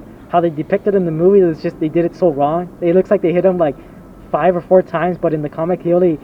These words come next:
hit him twice, and then he doesn't wanna deal with the, the mess with Thanos. Basically, he's like, "I don't wanna be part of your problem, guys. This is your problem." So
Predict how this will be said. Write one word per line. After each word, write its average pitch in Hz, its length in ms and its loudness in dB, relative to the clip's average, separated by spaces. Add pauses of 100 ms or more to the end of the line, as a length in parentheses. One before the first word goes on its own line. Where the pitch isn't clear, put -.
(180)
hit 190 100 2
him 185 120 0
twice, 190 500 0
and 160 180 -8
then 156 100 -4
he 165 80 -6
doesn't 170 240 0
wanna 165 160 4
deal 156 160 -2
with 165 180 -2
the, 143 240 -4 (380)
the 156 60 -6
mess 156 240 -4
with 156 160 -4
Thanos. 143 440 -6
Basically, 180 440 -2
he's 156 180 -6
like, 143 180 0 (400)
"I 160 60 -2
don't 190 140 4
wanna 208 180 2
be 190 100 0
part 180 220 2
of 180 60 2
your 170 100 -2
problem, 180 340 2
guys. 202 300 0
This 160 180 -10
is 151 80 -12
your 160 140 0
problem." 180 480 0
So 147 480 -2